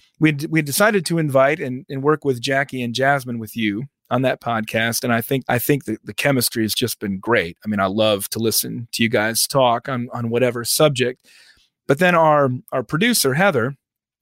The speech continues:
uh, who works on both of the podcasts, she was making recommendations to me about Gospel Bound. And she said, "Colin, have you thought about having Jasmine on your show?" And I said, "Well, I mean, I love Jasmine's work. I, I,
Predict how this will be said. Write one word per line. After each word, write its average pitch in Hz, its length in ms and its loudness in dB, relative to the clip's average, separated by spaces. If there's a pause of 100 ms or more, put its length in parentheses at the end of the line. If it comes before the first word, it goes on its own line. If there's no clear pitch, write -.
(280)
uh, 139 120 6
who 139 100 6
works 156 220 2
on 131 120 -2
both 143 200 0
of 131 60 -12
the 127 80 -8
podcasts, 113 800 -6 (380)
she - 160 2
was 160 100 4
making 160 260 0
recommendations 143 840 0
to 131 100 -12
me 120 400 -4
about 123 240 -2
Gospel 220 320 0
Bound. 120 400 -10
And 131 160 -6
she 127 140 -2
said, 117 240 -6
"Colin, 185 240 0
have 120 100 -4
you 131 120 -8 (100)
thought 135 140 2
about 131 120 2
having 120 280 -2
Jasmine 127 560 -2 (220)
on 123 120 2
your 107 80 0
show?" 95 380 -4 (920)
And 123 120 0
I 117 40 2
said, 143 160 0
"Well, 110 140 0
I 110 60 -4
mean, 95 140 -2
I 78 100 -14 (200)
love 120 380 2
Jasmine's 92 520 -4
work. 87 280 -10
I, 92 300 -2
I, 104 80 -4